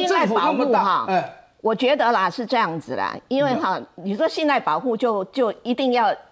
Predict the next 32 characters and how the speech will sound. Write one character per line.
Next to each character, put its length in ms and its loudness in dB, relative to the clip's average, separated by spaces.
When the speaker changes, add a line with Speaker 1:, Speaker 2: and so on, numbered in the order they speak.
Speaker 2:
就 80 -4
不 140 0
能 180 -2
再 160 -2
改 260 -6
了 120 -6
吗？ 80 -2
Speaker 1:
对， 320 0
不 120 -4
能 140 0
改 180 0
了。 120 -6
这 160 2
个 120 2
哈， 280 -2
法 320 0
律 180 2
上 240 0
有 160 2
几 160 -6
个 140 2
原 360 0
则 320 -4
是 240 -4
铁 320 0
板 260 -2
一 80 -6
块， 240 -4
不 140 -2
能 180 -2
改 200 -4
的。 120 -14